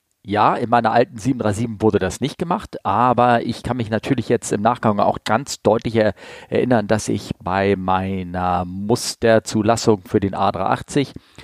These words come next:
natürlich auch, äh, komplett in dem Flieger rumgegangen bin, also mir jede der offenen Löcher in der Werft, wo man so reingucken konnte, anschauen,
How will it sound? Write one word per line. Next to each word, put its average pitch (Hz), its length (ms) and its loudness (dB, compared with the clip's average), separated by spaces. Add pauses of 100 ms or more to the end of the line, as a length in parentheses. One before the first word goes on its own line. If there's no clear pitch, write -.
(200)
natürlich 117 480 0
auch, 113 240 4
äh, 120 180 -4
komplett 139 400 -2
in 123 100 -4
dem 120 120 0
Flieger 123 300 2
rumgegangen 135 600 0
bin, 127 420 -2
also 98 460 0
mir 95 400 -2
jede 101 640 4
der 95 300 0
offenen 101 400 -4
Löcher 110 300 2
in 104 80 -2
der 101 180 0
Werft, 120 360 0
wo 107 80 -6
man 104 180 4
so 98 60 4
reingucken 110 400 0
konnte, 107 240 0
anschauen, 123 600 0